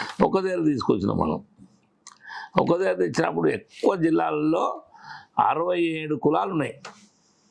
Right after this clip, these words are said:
ఒంగోలులో. ముడుపు చంద్రయ్య గార్డెన్లో ఉదయం నుంచి సాయంత్రం ఏడు గంటల వరకు తినేటోళ్ళు తినాలి, మీటింగ్లు చేస్తూ చేయాలి. అందులో గమ్మత్తైన ఇష్యూ ఏంటంటే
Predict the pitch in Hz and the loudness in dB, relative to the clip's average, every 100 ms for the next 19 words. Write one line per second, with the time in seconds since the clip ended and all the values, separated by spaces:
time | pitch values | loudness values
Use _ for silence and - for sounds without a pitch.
0 | - 139 151 143 120 95 - - - - | -8 -6 -4 -4 -4 -6 -10 -20 -20 -20
1 | - _ _ _ _ _ _ _ - - | -20 _ _ _ _ _ _ _ -12 -12
2 | - _ - _ - - - - - 123 | -12 _ -20 _ -20 -20 -18 -12 0 2
3 | 156 175 180 175 175 165 143 135 135 135 | 2 0 0 0 -2 -2 -2 -2 -2 -2
4 | 131 139 - - - - - - 95 127 | 0 0 -2 -6 -20 -20 -12 -2 0 2
5 | 185 180 160 151 135 196 - - _ - | 0 0 -2 -2 0 0 0 -6 _ -4
6 | - 139 160 190 180 147 143 139 123 131 | 0 0 0 0 0 0 0 0 0 0
7 | 151 117 92 - - - - - - - | 0 -2 -4 -12 -20 -20 -20 -18 -12 2
8 | 131 147 147 147 139 139 147 151 170 - | 2 2 0 0 0 -2 -2 -2 -2 -4
9 | - - - - - 135 143 147 143 143 | -12 -20 -20 -2 2 2 2 0 0 0
10 | 131 151 139 131 139 151 - 202 - 220 | 2 2 2 2 2 -2 -2 -6 0 0
11 | 175 - - - - _ _ - 127 135 | 2 -2 -4 -16 -18 _ _ -6 -2 0
12 | 165 160 123 143 185 214 175 175 135 - | 0 0 0 0 0 0 -2 -2 -2 2
13 | 151 139 120 120 - - - | 2 2 -2 0 0 0 -6